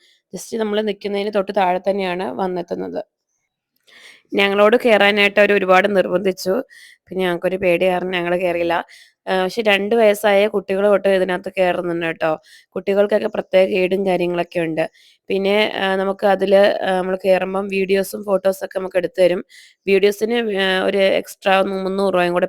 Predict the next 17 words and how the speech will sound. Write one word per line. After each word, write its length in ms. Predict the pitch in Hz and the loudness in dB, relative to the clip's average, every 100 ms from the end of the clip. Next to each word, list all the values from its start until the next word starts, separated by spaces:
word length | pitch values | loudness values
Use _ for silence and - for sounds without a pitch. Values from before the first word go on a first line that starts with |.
| 185 | 0
പേയ്മെന്റ് 320 | 175 170 175 | 0 0 0
ചെയ്യേണ്ടി 280 | 175 170 175 | -2 -2 -2
വരും. 320 | 165 185 269 _ _ _ _ | -2 -4 -6 _ _ _ _
ഇത് 180 | - 190 | -2 0
നമ്മള്, 360 | 196 196 208 - | 4 4 6 4
ആ, 280 | 190 185 185 | -2 -4 -4
അതിനകത്ത് 320 | 190 190 185 | -2 -2 -2
ഡ്രോണിൽ 460 | 202 190 180 185 190 | -2 -2 -2 0 0
എടുക്കുന്ന 300 | 180 190 185 | 0 -4 -2
വീഡിയോസ് 440 | 175 175 180 - | -4 -2 -4 -4
ആണ്. 220 | 160 165 - _ _ _ - | -8 -8 -12 _ _ _ -10
നമുക്ക് 280 | 180 190 190 | -8 -4 -2
അവരൊന്ന് 520 | 185 185 185 190 - | 0 -2 -4 -4 -6
just 420 | 185 170 - 185 | -6 -6 -4 -6
ഷെയർ 340 | - 185 175 | -2 2 2
ചെയ്ത് 240 | 180 180 175 | 0 -4 -6
തന്നെയാണ്. 440 | 170 165 170 165 | -10 -14 -18 -20